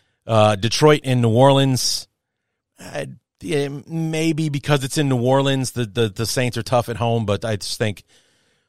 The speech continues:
the Lions are pissed about, you know, how they got beat up by the, the Packers on, on Thanksgiving. And yeah, that, that's probably not gonna go well for the, for the Saints. Uh, the Falcons and the Jets, which is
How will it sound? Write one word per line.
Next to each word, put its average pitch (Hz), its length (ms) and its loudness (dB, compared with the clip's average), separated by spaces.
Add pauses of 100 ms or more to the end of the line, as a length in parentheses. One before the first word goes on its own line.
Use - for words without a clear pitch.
the 135 100 -2
Lions 131 380 0
are 113 60 0
pissed - 380 -2
about, 104 300 -2
you 110 180 -4
know, 101 120 -2
how 107 160 -2
they 101 100 -4
got 95 180 -6
beat 107 200 -4
up 104 180 -6
by 98 360 -2
the, 92 280 -6
the 87 80 -10
Packers 101 460 -4
on, 92 280 -6 (480)
on 104 120 -6
Thanksgiving. 101 760 -2
And 98 140 -4
yeah, 98 140 -2
that, 98 160 -2
that's 101 260 -4
probably 92 380 -4
not 90 160 -6
gonna 90 120 -8
go 90 200 -8
well 90 260 -10
for - 160 -10
the, 87 260 -8 (640)
for - 180 -2
the 92 80 2
Saints. - 640 -4 (440)
Uh, 104 260 0
the 95 80 -4
Falcons 127 580 0
and 104 160 -2
the 101 60 -4
Jets, 123 520 0
which 123 300 -4
is 135 180 -2